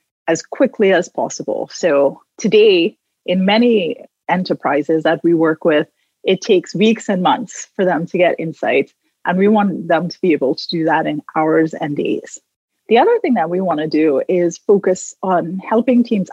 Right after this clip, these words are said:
identify where there are barriers and bottlenecks in their processes today, and what kinds of resources and tools they need to build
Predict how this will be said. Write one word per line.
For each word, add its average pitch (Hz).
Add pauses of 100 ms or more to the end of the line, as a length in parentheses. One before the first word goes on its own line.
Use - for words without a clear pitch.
identify 175 (400)
where 196
there 185
are 160
barriers 170
and 165
bottlenecks 156
in 175
their 143
processes -
today, 151 (500)
and 180
what 202
kinds 220
of 180
resources 170
and 175
tools 330
they 180
need 175
to 190
build 151